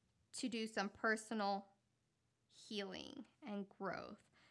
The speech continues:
especially from your past. So let's say you had a bad situation with a friend, coworker, relationship.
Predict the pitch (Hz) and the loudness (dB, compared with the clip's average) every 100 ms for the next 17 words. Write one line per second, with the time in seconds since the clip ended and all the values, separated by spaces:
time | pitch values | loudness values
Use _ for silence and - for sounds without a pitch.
0 | - _ - - - 302 320 - 320 311 | -20 _ -20 -18 2 6 6 4 0 2
1 | 240 214 214 - 220 196 208 214 214 220 | 2 2 0 4 6 6 4 -2 0 0
2 | 233 - 240 233 233 233 233 220 214 208 | -2 -2 2 4 4 2 2 4 6 4
3 | 202 220 220 220 220 226 - - _ _ | 4 8 12 12 10 6 0 -20 _ _
4 | _ _ _ - 269 262 254 226 226 226 | _ _ _ -2 0 2 4 6 6 6
5 | 233 202 202 - 277 269 269 262 262 262 | 2 2 4 10 12 12 10 8 8 4
6 | 247 - _ _ _ - 269 254 247 240 | 2 -6 _ _ _ 2 6 8 6 4
7 | - 240 233 233 233 233 233 - _ _ | 2 4 6 6 6 4 0 -8 _ _
8 | _ _ _ _ - 185 220 254 - 254 | _ _ _ _ -4 2 4 4 2 2
9 | - 240 240 | 4 6 6